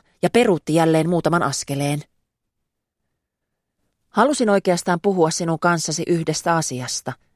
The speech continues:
äiti sanoi samalla, kun hän jatkoi Pekon kavioiden puhdistamista. "Mistä sitten?", Petrina kysyi. "Ratsastamisesta", äiti vastasi. "Ratsastamisesta?",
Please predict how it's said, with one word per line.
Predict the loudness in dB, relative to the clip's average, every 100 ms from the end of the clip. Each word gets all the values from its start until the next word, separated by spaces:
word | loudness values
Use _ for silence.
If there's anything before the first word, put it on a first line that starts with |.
| _
äiti | -2 -2 -4
sanoi | -6 -4 -2
samalla, | -2 0 -2
kun | -2 -4
hän | -4 -2
jatkoi | -2 -2 -2
Pekon | 0 -2 -2 0
kavioiden | 0 2 0 0 -2
puhdistamista. | -4 -8 -6 -8 -8 -8 -8 -8 -10 _ _ _ _ _ _ _ _ _ _ _ _ _ _ _ _ _ _ -4
"Mistä | 0 0 0
sitten?", | -4 -6 _ -8 -8 _ _ _ _ -4
Petrina | -4 -2 -6 -6
kysyi. | -8 -6 -4 -4 -8 _ _ _ _ _ _ _ _ _ _ _ _ _ 0
"Ratsastamisesta", | 2 2 -2 -6 -6 -6 -6 -8 -8 -10 _ _ -6
äiti | -4 -2 -4
vastasi. | -4 -6 -8 -10 -12 _ _ _ _ _ _ _ _ _ _ _ _ _ _ _ _ -4
"Ratsastamisesta?", | -4 -2 -8 -6 -8 -6 -6 -6 -8